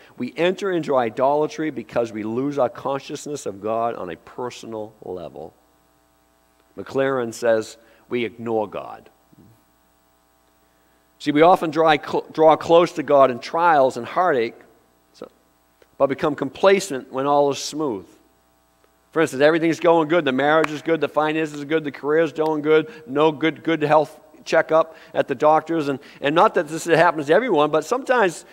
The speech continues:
hey, things are pretty good. "God, I'm just gonna take you and place you over here for a little bit, and, uh, but don't go too far away 'cause I'm sure at some point I'll need you again." <laughs>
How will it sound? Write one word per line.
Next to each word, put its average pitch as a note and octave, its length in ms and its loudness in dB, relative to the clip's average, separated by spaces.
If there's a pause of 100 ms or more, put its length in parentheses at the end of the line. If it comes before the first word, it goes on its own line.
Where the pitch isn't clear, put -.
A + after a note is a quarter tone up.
(120)
hey, B3 160 -2
things A#3 220 -2
are G3+ 40 2
pretty G#3 220 0
good. F3+ 300 4
"God, G3+ 380 4 (200)
I'm F#3 80 -2
just B3+ 180 -4
gonna G#3 160 0
take A3 300 4
you A3 80 -2
and E3+ 120 0
place A3 340 4
you G3+ 80 0
over E3+ 120 0
here E3+ 280 2
for - 80 -6
a E3+ 60 0
little E3+ 200 2
bit, D#3 340 0 (220)
and, D3+ 160 0
uh, D#3 160 4
but D3 140 -6
don't A#3 120 2
go B3 120 4
too A#3+ 180 -6
far G#3+ 220 4
away G#3 240 4
'cause F3+ 80 -2
I'm E3+ 120 0
sure G#3+ 220 0
at F3+ 60 -4
some A3+ 200 -4
point G3+ 280 0
I'll E3 100 2
need F#3+ 240 -6
you D3+ 80 -8
again." G#2 320 -12 (200)
<laughs> A2 120 -20